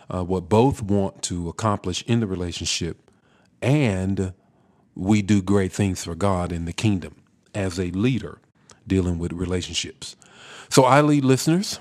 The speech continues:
welcome. And, um, let's talk about today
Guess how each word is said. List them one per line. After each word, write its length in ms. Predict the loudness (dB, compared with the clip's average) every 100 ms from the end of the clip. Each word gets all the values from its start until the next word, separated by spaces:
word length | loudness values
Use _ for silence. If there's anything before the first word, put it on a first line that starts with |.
| -16 _ -2
welcome. 400 | 0 2 -2 -12 -14 _ _ -20 -10
And, 340 | -2 0 0 0
um, 380 | -2 -2 -6 -10 -20 _
let's 380 | -2 0 0 -2
talk 320 | -2 -2 -2
about 340 | -2 -2 -2 -6
today 540 | -6 -2 -2 -4